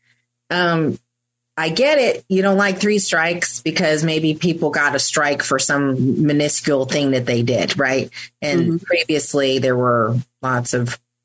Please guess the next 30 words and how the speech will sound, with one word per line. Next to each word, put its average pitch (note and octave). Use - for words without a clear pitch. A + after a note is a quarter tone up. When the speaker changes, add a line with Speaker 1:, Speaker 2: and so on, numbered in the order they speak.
Speaker 1:
things C3+
you B2+
could B2
get C3
a B2+
strike C3
for. F#2+
Um, B2
you C#3
could C3
get C3
a A#2+
felony C3
charge -
for. A2+
I A#3
think C#4
it's -
ironic E3
that E3
robbing G3+
someone F3+
on E3+
a C#3+
public F3+
transportation C#3+
is D#3+
considered E3
a D3
serious D#3+